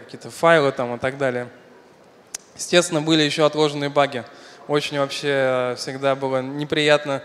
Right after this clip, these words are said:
когда заказчик спустя там два дня после вашего релиза говорил о том, что, «Знаете, парни, что-то у меня страничка не открывается, можете посмотреть?» И вы понимаете, что она не работает с того самого релиза.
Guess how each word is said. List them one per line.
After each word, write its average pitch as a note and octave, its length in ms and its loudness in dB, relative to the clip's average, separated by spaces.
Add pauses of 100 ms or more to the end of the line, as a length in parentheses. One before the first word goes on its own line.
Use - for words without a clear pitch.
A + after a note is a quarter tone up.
(460)
когда C#3 500 0 (220)
заказчик D3+ 540 2 (500)
спустя D3+ 460 -2
там C3+ 180 -2
два C#3+ 160 6
дня D3 160 4
после C#3+ 320 -4
вашего C3+ 460 -2 (160)
релиза D3 520 2 (320)
говорил D3 380 4
о C#3+ 60 8
том, D#3 240 4
что, C3+ 520 2
«Знаете, D#3 460 2 (300)
парни, C#3+ 260 6
что-то - 220 -6
у - 20 0
меня D3+ 100 2
страничка D#3+ 440 0
не C3+ 60 -2
открывается, D#3 500 2
можете F#3+ 240 0
посмотреть?» C#3+ 520 0 (520)
И D3 80 -4
вы D#3 80 2
понимаете, D3+ 560 0
что - 180 -2
она C#3+ 140 0
не C#3 100 -4
работает C#3+ 420 0
с - 60 -8
того C#3 200 2
самого C3 340 0
релиза. B2+ 420 -4